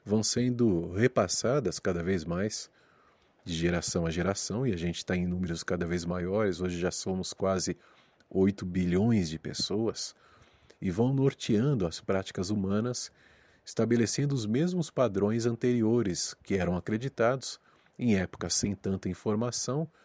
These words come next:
e ainda hoje seguidos, em repetitivos e intermináveis processos que são constantemente executados. A realidade é que a gente tá preso, parado no tempo.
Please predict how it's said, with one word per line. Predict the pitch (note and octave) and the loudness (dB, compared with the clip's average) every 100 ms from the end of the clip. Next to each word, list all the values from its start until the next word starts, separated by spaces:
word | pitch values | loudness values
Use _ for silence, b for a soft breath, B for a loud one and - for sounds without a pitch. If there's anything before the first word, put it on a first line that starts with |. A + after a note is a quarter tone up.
| b | b
e | - A2+ | -4 0
ainda | E3 D3 | 2 4
hoje | D3 D3 | 4 2
seguidos, | C3+ D#3 C#3+ C#3 E2+ D#2 - - b b b b b b _ - | -2 -4 0 0 0 -4 -8 -12 b b b b b b _ -2
em | A2+ A2+ | 0 0
repetitivos | G2+ C#3+ - C3 - A2 - B2+ A#2+ A2+ G#2+ | 0 -2 0 -4 -4 -10 -2 0 0 0 -2
e | A2+ | -2
intermináveis | G#2+ G#2+ G2+ F2+ G2 F#2+ F#2 | -2 -2 0 0 0 0 -4
processos | - F#2 - - F#2+ G2+ - - - b b b b | -4 -6 -4 -2 0 -2 -4 -8 -10 b b b b
que | - | -4
são | F#2+ - A#2 B2+ | -2 0 -2 -4
constantemente | - C#3 C3 - B2+ B2 G#2 F2+ G#2+ C3 - | -4 -4 -4 -4 -4 -2 -2 0 2 0 -2
executados. | E2+ E2+ - - D2+ D2+ - - _ b b b b b b b - | -4 -4 -8 -10 -10 -8 -10 -12 _ b b b b b b b -6
A | F2 | 0
realidade | A2+ C3+ F2+ F2+ G#2+ G2+ D#2+ - - | 2 2 0 0 0 0 -4 -10 -12
é | G2 | -8
que | - | -2
a | F2+ | 0
gente | E2+ F#2 - | 0 -2 -2
tá | A2+ | -4
preso, | G#2+ G#2 A#2+ F#2+ C2+ - _ _ _ _ - _ _ _ - - - | -2 0 2 0 -4 -14 _ _ _ _ -20 _ _ _ -20 -6 2
parado | G#2 G2 B2+ G2+ | 4 6 4 2
no | E2+ | -2
tempo. | D2+ E2 D#2+ - | -4 -10 -12 -18